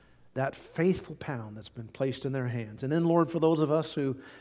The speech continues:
feel like at times we drop the ball, help us, God, today to pick it back up and do what we're supposed to do, we pray in Christ's name. Amen. The parable of the pounds. Now, as you begin to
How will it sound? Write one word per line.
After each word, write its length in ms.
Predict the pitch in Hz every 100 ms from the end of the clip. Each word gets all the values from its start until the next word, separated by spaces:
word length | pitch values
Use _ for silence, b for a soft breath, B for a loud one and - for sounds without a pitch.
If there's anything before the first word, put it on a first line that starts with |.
| B
feel 160 | 160
like 180 | 160 156
at 100 | 151
times 380 | - 147 151 135
we 160 | 131 127
drop 320 | 123 131 -
the 80 | 120
ball, 300 | 117 117 113
help 280 | 139 143
us, 200 | 143 117
God, 260 | 127 120 117
today 280 | 123 120 117
to 80 | 110
pick 280 | - 185 190
it 140 | 185
back 240 | 165 156
up 140 | - - _ B B B B B B _
and 140 | 131
do 100 | 131
what 100 | 156
we're 80 | 147
supposed 360 | 147 160 156 -
to 80 | 135
do, 160 | 110
we 120 | 110
pray 280 | 123 107 90
in 80 | 90 -
Christ's 400 | - 123 - -
name. 100 | - - - _ -
Amen. 220 | - 113 - _ _ _ _ _ _ _ _ _ _ _ _ _ _ _ b b b b -
The 80 | 131
parable 460 | 190 214 202 202
of 40 | 180
the 60 |
pounds. 640 | 165 175 147 120 104 - - - b b b b b b b b -
Now, 220 | 156 170
as 120 | 180 170
you 60 |
begin 400 | 170 175 233 262 -
to 360 | 175 156 139